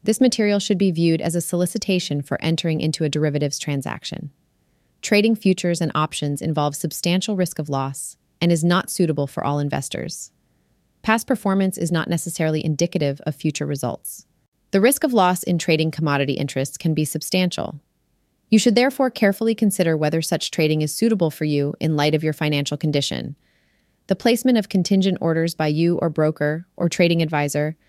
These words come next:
such as a stop loss or stop limit order, will not necessarily limit your losses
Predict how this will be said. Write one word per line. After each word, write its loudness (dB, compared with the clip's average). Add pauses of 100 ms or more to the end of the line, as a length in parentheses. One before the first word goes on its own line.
(420)
such 2
as 4
a 4
stop 0
loss -2
or 2
stop -2
limit 2
order, -2 (280)
will 6
not 4
necessarily 0
limit 4
your 2
losses -2